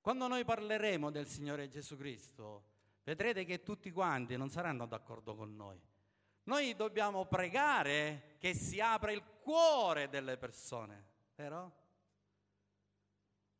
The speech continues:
Ma sappiate che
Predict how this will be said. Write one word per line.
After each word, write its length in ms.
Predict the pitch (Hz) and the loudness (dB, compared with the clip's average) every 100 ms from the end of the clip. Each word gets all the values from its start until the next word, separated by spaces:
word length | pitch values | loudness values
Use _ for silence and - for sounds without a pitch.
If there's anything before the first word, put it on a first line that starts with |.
| _ _ | _ _
Ma 120 | 139 | -12
sappiate 920 | 147 139 - 143 117 107 104 101 98 _ _ _ _ _ _ _ _ _ _ _ _ | -12 -14 -10 -8 -6 -8 -14 -18 -20 _ _ _ _ _ _ _ _ _ _ _ _
che 460 | - 151 120 101 | -10 -8 -8 -12